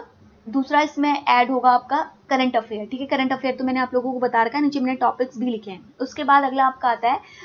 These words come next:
science, ठीक है। तो science में आपका बायोलॉजी, बायोलॉजी में मैंने आप लोगों को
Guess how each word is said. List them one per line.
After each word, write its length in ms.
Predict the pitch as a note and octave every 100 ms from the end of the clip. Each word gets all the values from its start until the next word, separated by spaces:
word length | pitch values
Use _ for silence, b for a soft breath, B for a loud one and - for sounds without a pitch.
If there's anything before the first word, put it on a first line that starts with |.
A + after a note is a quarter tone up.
| B
science, 500 | - A#3 G#3 G#3 -
ठीक 160 | C4 B3
है। 100 | D#4+ E4 D#4
तो 160 | -
science 420 | C4+ C4+ C#4 D4+ D4+
में 100 | D4
आपका 280 | C#4+ D4 D4
बायोलॉजी, 520 | A#3+ G#3 G#3+ G#3 G#3+
बायोलॉजी 400 | G3+ A3+ B3 B3
में 100 | C#4
मैंने 200 | C#4 C4
आप 140 | C4 B3+
लोगों 200 | C4 C4+
को 180 | D4